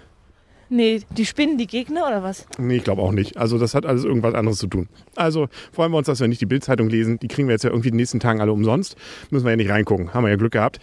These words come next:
Speaker 2: Aber dass sie den Fußball-Podcast haben, ne? Solch ein Fauxpas wird uns niemals passieren. Und, äh, haben wir noch irgendwas?
Speaker 1: Ähm, im Ukraine-Spiel war ein, ein Versprecher, weil, was ich gelesen hatte.
Speaker 2: Genau,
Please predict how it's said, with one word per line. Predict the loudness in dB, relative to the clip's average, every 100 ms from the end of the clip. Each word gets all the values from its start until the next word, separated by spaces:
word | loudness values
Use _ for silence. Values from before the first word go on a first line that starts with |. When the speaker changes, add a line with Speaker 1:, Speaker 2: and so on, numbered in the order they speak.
| -20 -20 -6
Speaker 2:
Aber | -2 2 2 0 -4 -6
dass | -4 0
sie |
den | 0
Fußball-Podcast | 0 0 0 0 0 0 0
haben, | 0 0
ne? | -2 -4 -6
Solch | -2 0 0
ein | 0 0
Fauxpas | 2 -2 0 -2 -2 -4
wird | -4 -2
uns | -4 -4
niemals | 0 2 2 2 -4 -14 -20 -4
passieren. | 0 0 2 2 0 -4 -8
Und, | -2 0 0 0
äh, | 0 0 -2
haben | 2
wir | 2
noch | 2
irgendwas? | 0 0 -4 -10 -20 _ -20 -20 _ -6
Speaker 1:
Ähm, | -2 0 0 0 0 -4 -6 -10 -20 -20 -20 _ _ _ _ _ -6
im | -4 -4
Ukraine-Spiel | -2 0 0 0 0
war | 4
ein, | 4 2 -2
ein | 0 0
Versprecher, | -2 -6 -4 -6 -4 -4 0
weil, | -2
was | 0
ich | -6 -4
gelesen | -2 0 -2
hatte. | -4 -6 -4 -4 -4 -12 -20 -6
Speaker 2:
Genau, | 0 2 2